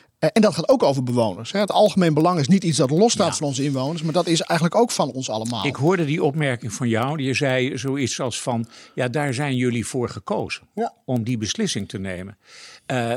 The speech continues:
Speaker 2: het, dat het dus ook een beetje gek is dat de gemeenteraad het, de, de stad ingaat en gaat vragen aan burgers van, "Goh, eh, eh, hoe moeten we het doen?"
Speaker 1: Nee,
Speaker 2: En
Speaker 1: dat,
Speaker 2: dus
Speaker 1: dat, dat heb ik er helemaal niet mee bedoeld.
Speaker 2: Nee, nee, maar ik, de, ik hoor, zie dus heel vaak dat, eh,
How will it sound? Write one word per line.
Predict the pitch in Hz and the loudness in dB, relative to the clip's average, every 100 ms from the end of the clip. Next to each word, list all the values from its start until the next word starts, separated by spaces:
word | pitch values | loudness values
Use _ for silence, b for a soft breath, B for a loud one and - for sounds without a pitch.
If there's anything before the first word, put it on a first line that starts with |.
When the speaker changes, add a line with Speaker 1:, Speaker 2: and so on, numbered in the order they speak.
| - | -6
Speaker 2:
het, | - 135 - - 127 | -6 -6 -6 -8 -6
dat | 120 143 | -4 -4
het | 143 117 | -4 -6
dus | 131 - | -4 -2
ook | 185 | -2
een | 147 | 0
beetje | 123 113 120 | 0 -2 -6
gek | - 208 127 | -4 -2 -2
is | 147 - | -4 -4
dat | 147 123 | -6 -6
de | 139 | -10
gemeenteraad | 143 147 180 160 123 117 110 | -6 -6 -6 -6 -4 -4 -6
het, | 123 92 - 110 | -10 -12 -14 -10
de, | 113 113 - | -10 -12 -12
de | 120 | -10
stad | 104 - 220 | -8 -6 -6
ingaat | 131 110 120 113 - | -6 -8 -6 -6 -6
en | 147 | -10
gaat | - 151 120 | -8 -8 -8
vragen | 160 147 123 - | -8 -6 -6 -6
aan | 135 | -6
burgers | 135 143 151 - | -4 -4 -6 -8
van, | 151 143 B B B B B | -10 -10 B B B B B
"Goh, | - 233 175 135 156 | -8 -2 -2 0 0
eh, | 147 147 | 0 -2
eh, | 139 175 165 160 | -6 -10 -10 -8
hoe | 175 190 | -4 -2
moeten | 196 175 180 | -2 -2 -4
we | |
het | 165 175 | -2 -4
doen?" | 226 123 - _ _ _ _ - B B B B | -2 -4 -6 _ _ _ _ -20 B B B B
Speaker 1:
Nee, | 160 | 0
Speaker 2:
En | 156 | 2
Speaker 1:
dat, | 165 | 2
Speaker 2:
dus | 147 | 2
Speaker 1:
dat, | 170 | 2
dat | 180 175 | 4 4
heb | 160 | 4
ik | |
er | 147 | 4
helemaal | 147 160 220 | 4 4 4
niet | 208 | 2
mee | 175 | 2
bedoeld. | 151 156 104 - | 0 -2 -2 -4
Speaker 2:
Nee, | 151 180 180 | 0 2 2
nee, | 175 | 2
maar | 170 160 - - | 2 0 0 -6
ik, | 156 - | -6 -2
de, | 165 - | -4 -2
ik | - 160 123 | -4 -4 -2
hoor, | 131 190 147 | 0 2 2
zie | 175 165 | 0 0
dus | 139 | 0
heel | 135 151 123 | 2 0 0
vaak | 131 120 - | -4 -6 -4
dat, | 131 | -4
eh, | - | -4